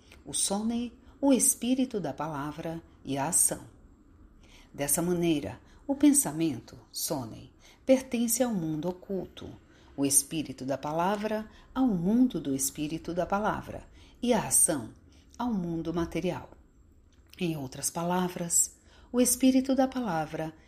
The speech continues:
é o intermediário entre o oculto e o manifesto. Pode-se dizer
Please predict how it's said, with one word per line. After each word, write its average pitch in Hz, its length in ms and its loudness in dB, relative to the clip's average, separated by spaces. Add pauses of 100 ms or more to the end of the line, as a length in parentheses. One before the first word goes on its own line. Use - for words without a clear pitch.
(140)
é 208 160 2
o 185 140 0
intermediário 160 1120 2
entre 139 380 -6
o 127 140 -6
oculto 262 760 0 (100)
e 196 80 0
o 147 80 -4
manifesto. 151 720 -2 (1000)
Pode-se 262 340 2
dizer 127 540 -2